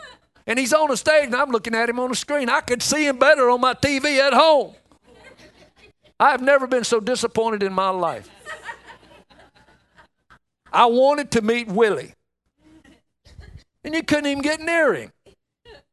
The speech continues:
Well, it would be like that with Jesus. But here is a leper that sees Jesus coming off the mountain, surrounded by people, and somehow he got to him.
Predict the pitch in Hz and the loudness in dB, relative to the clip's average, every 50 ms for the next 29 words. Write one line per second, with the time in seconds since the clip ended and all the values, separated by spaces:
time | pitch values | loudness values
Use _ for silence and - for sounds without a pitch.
0 | _ _ - - _ _ _ _ _ _ _ _ 294 339 320 311 277 254 196 233 | _ _ -20 -20 _ _ _ _ _ _ _ _ -4 -2 0 0 0 -2 -2 -2
1 | 233 214 214 214 214 214 - 240 247 247 247 240 202 285 302 294 202 - - - | 0 0 2 0 0 0 -2 -2 -2 -2 -4 -4 -6 -8 -10 -10 -10 -12 -14 -18
2 | - - - _ _ _ _ _ _ _ _ _ _ _ 640 605 _ _ _ _ | -20 -20 -20 _ _ _ _ _ _ _ _ _ _ _ -20 -20 _ _ _ _
3 | _ _ _ _ _ _ _ _ - 202 240 202 208 294 330 339 339 294 226 185 | _ _ _ _ _ _ _ _ -4 -4 -2 0 0 -2 -2 -2 -2 -2 -2 -2
4 | 185 196 180 180 208 269 302 294 - - 135 131 139 - 175 - _ _ _ _ | -2 -2 -2 0 0 2 0 0 0 -4 -6 -6 -8 -8 -10 -12 _ _ _ _
5 | _ _ _ _ _ _ _ _ _ _ _ _ - 185 202 - - - 285 302 | _ _ _ _ _ _ _ _ _ _ _ _ -4 -4 -2 -2 -2 -4 -2 -2
6 | 311 294 214 170 247 240 208 185 208 - - 214 214 190 180 180 190 226 269 277 | -2 -2 -4 -4 -2 -2 -2 -2 -4 -2 -2 -2 -2 -2 -2 -2 0 2 2 2
7 | 240 - - 247 247 220 196 185 175 - 180 165 - - - 202 180 170 240 269 | 0 0 -2 -2 0 0 -2 -2 -2 -6 -8 -8 -6 -4 -2 -2 0 0 0 0
8 | 294 294 269 254 247 208 185 247 240 226 208 240 - 262 254 - - 196 185 170 | -2 -2 -4 -6 -6 0 2 4 4 4 2 0 -4 -4 -4 -4 -2 -2 -2 -2
9 | 156 - - - - 294 320 285 254 - 330 302 247 247 196 208 262 233 226 254 | -4 -6 -4 -2 0 0 0 0 0 0 2 2 2 2 0 -2 -2 -2 -2 -2
10 | 262 254 - - 277 294 262 185 156 165 123 - | -2 -2 -4 -4 -4 -4 -4 -4 -6 -6 -8 -10